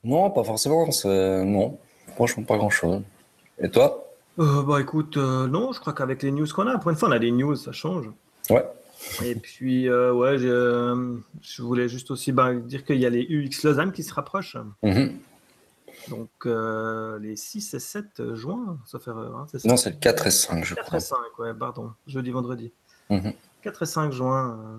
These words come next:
Speaker 2: euh, à Lausanne, U X Lausanne, euh, on va parler de U X, euh, donc c'est une journée complète de,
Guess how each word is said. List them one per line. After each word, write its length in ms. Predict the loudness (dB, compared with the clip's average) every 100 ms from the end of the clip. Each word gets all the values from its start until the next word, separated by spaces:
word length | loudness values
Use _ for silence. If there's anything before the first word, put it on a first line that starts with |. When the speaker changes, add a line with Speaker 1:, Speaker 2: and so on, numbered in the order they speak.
| -18 -8
Speaker 2:
euh, 40 | -2
à 40 |
Lausanne, 720 | 2 2 4 4 2 -2 -6 -10
U 100 | -10 -10
X 320 | -12 -12 -2
Lausanne, 500 | 0 2 0 -4 -8
euh, 200 | -12 -14 -10
on 60 |
va 120 | -8 -4
parler 260 | -2 0
de 120 | 0
U 180 | 0 0 -4
X, 240 | -8 -10
euh, 180 | -8 -6
donc 180 | -8 -8
c'est 140 | -2
une 160 | 2 4
journée 360 | 4 4 2
complète 520 | -2 -6 -2 -2 0
de, 580 | 2 4 4 2 0 -4